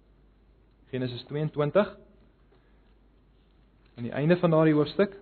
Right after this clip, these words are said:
waar die engel vir 'n tweede keer met Abraham spreek.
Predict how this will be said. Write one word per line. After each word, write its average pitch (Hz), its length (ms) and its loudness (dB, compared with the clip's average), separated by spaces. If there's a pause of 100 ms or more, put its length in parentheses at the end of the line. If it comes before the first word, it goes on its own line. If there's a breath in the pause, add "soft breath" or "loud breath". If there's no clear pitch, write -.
(460)
waar 131 140 0
die 135 100 2
engel 170 400 6
vir 143 100 -2
'n - 100 -8
tweede 139 280 0
keer 190 380 2 (680)
met 117 140 -14
Abraham 127 300 0
spreek. 151 520 -2